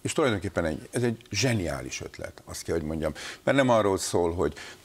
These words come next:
pucolgatni kell, töltögetni kell, ez ezerötszáz, háromezer-ötszáz, hatezerötszáz hívásra jó. Persze vannak újra tölthető, stb. című dolgok, de összességében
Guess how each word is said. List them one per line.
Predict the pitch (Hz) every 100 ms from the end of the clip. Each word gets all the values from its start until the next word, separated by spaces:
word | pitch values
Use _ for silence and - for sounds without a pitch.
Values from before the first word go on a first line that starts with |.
| -
pucolgatni | - 143 120 98 95 - 101
kell, | - 90 73
töltögetni | 147 120 113 95 90 -
kell, | 95 101 107
ez | 139
ezerötszáz, | 226 113 104 98 - 92 90 82
háromezer-ötszáz, | - 101 95 87 87 82 80 78 73
hatezerötszáz | 85 69 80 78 76 64 -
hívásra | 82 73 71 120
jó. | 135
Persze | - 120 -
vannak | 113 104 90 80
újra | - 101 95 87
tölthető, | 90 82 78 71 78
stb. | - 82 80 76
című | - 71
dolgok, | 82 110 98 98 - - -
de | 101
összességében | 120 110 92 - 85 85 90 98